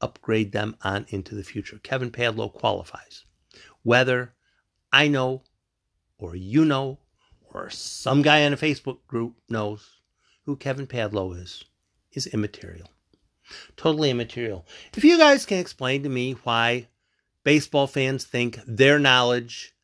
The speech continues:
their knowledge of a player who is obscure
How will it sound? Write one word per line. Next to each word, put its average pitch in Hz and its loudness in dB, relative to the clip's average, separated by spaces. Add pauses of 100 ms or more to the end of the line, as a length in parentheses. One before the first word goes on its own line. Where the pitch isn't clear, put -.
(180)
their 190 6
knowledge 143 0 (320)
of 151 2
a 170 -2
player 123 -2 (460)
who 143 2
is 151 2
obscure 117 -2